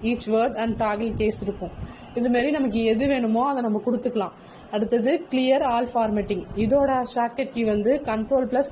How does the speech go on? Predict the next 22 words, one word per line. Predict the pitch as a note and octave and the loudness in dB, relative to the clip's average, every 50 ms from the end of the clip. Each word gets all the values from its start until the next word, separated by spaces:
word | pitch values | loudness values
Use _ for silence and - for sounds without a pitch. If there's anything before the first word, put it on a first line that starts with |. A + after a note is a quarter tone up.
| - - | -2 0
space | A#3+ A3 B3+ A3 G#3 G#3 | 0 0 0 0 0 0
bar. | A3+ G#3 G3 - - - - - - - - - | 0 0 -2 -4 -12 -20 -20 -18 -18 -18 -8 -8
இப்ப | A3+ G#3+ A3+ A3+ | -6 -2 -2 0
நம்ம | A3+ A3 A3 A3 | 0 2 2 2
இருக்கிறது | A#3 A#3 A#3+ C#4+ C#4+ D4+ D#4 D4 C#4 C4 | 2 2 2 0 2 2 4 4 4 4
எல்லாத்தையும் | A#3+ A3+ A3+ B3+ C4+ A#3+ | 2 2 0 0 0 0
அழிக்கணும் | A3 - A#3 A3+ - B3+ A#3 A3+ A#3 A#3 A3+ G#3 G#3 | 0 0 -2 -2 0 0 2 2 4 2 2 2 0
அப்படின்னு | G3 F#3+ A#3 A#3+ | 0 0 0 0
சொல்லிட்டு | B3+ B3 C4 A#3 A#3 A3 - C4+ C#4+ D4+ D4 C#4+ B3+ A3+ G#3+ G3+ | 0 2 2 0 0 2 4 4 4 4 4 4 2 2 2 0
என்ன | G#3+ A#3 B3 C#4+ D4+ | 0 0 0 0 -2
control | D4 C4+ B3 A#3+ C#4+ D4 C#4 B3+ | -2 -2 -2 0 0 -2 0 0
plus | C4 B3+ - - | -2 -2 0 0
space | B3 A#3 B3+ A3+ A3+ | 0 0 2 0 0
bar | A#3 A#3 A3 G#3+ G#3+ | 0 0 0 0 -2
கொடுத்தோம்னா, | G3+ G3 A3 G#3+ G#3+ A3 B3 D#4 E4+ - - - - - - - - - | -4 0 0 0 0 0 0 -2 -4 -6 -12 -18 -18 -18 -18 -16 -8 -2
ஆ, | A#3+ A#3+ A#3+ A#3+ | 0 0 2 2
இப்ப | A#3+ - A#3 | 0 0 -2
current | A3 A3+ A#3 A#3 C4 C#4+ C4+ - | -2 0 0 0 0 -2 -2 0
selection, | C#4 B3 C4 - - D#4 C4 | 2 0 0 0 0 -2 0
நம்ம | A3 G#3+ G#3 G#3+ | 0 0 0 0
கரண்டா | G3 - G#3 G#3+ B3 A#3 - C#4+ C#4+ A#3+ | 0 0 -2 -2 -2 -2 -2 0 0 2
எதை | A#3 C4+ | 0 0